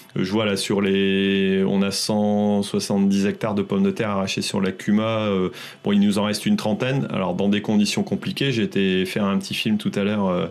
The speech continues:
d'une automotrice qui faisait un essai dans la... Euh, dans les champs qu'on verra certainement, euh, dans le courant de la semaine ou la semaine prochaine en vidéo, mais c'est, euh, c'était plutôt la gadoue,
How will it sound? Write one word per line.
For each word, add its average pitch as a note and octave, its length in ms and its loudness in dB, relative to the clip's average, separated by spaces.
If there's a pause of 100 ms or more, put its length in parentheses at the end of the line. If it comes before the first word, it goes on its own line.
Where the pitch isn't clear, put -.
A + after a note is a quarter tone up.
(420)
d'une G2 160 4
automotrice G#2+ 560 2
qui G#2 160 -2
faisait G2 160 2
un G2 100 2
essai G2 300 2
dans G#2+ 100 0
la... F2 540 -2 (580)
Euh, F#2+ 320 0
dans G#2+ 140 0
les G2+ 120 2
champs D#3+ 240 0
qu'on B2+ 140 -2
verra G#2 240 0
certainement, G#2+ 640 0
euh, F2 380 0 (760)
dans G2+ 100 2
le G2 60 0
courant G2+ 240 0
de G2 60 2
la F#2+ 80 0
semaine A2+ 240 -2
ou G#2 60 4
la F#2+ 80 2
semaine F#2+ 180 -2
prochaine G#2+ 380 0
en G2 80 2
vidéo, F#2+ 360 0 (300)
mais G2+ 60 0
c'est, A#2+ 340 0
euh, F#2 640 0
c'était - 280 -6
plutôt C#3+ 280 0
la C#3+ 120 0
gadoue, A2+ 480 0